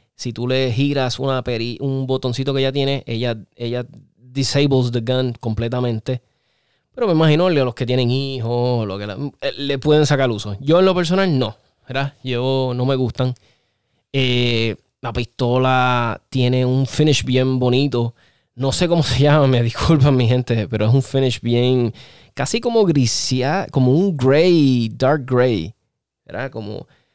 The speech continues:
y el, lo más brutal, además de, pues, de su construcción, que está súper brutal, cuando tú la desmontas en la parte de adentro, tú no le ves como machining marks, o sea, está hecha con unos detalles brutales.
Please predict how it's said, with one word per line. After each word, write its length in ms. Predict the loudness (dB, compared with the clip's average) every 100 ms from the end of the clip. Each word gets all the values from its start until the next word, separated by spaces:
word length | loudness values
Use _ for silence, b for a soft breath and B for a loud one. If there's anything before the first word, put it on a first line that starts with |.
| _ _ _
y 880 | -2 0 0 0 -2 -2 -4 -6 -8 _ -4
el, 280 | -2 0
lo 100 | 0 2
más 120 | 0
brutal, 640 | 2 2 2 2 -2 -6 -8
además 460 | -4 -2 -2 -2 0
de, 380 | 0 0 -2 -8 _ _ _ _ _ _ _ _ _ _
pues, 440 | -4 -2 0 -2 -4 -4
de 280 | -2 -2
su 120 | -2 0
construcción, 600 | 0 0 -2 0 0 0
que 80 |
está 200 | -2 -2
súper 240 | 0 2 2
brutal, 320 | 2 2 0
cuando 180 | 0 -2
tú 100 | -2
la 100 | 2
desmontas 440 | 4 4 2 0
en 60 | -2
la 80 | -2
parte 380 | -4 -4 -2
de 60 | 0
adentro, 500 | 2 2 2 0 -2
tú 120 | -2
no 120 | -2
le 100 | 0
ves 120 | 0 -2
como 280 | 0 0
machining 760 | 0 -2 -4 0 2 4 4 2
marks, 340 | 0 -4 -8
o 40 | -4
sea, 180 | -4 -4
está 280 | -2 0 2
hecha 300 | 2 2 2
con 100 | 2
unos 320 | 4 2 2
detalles 440 | 0 2 2 2
brutales. 520 | 0 0 0 0 -4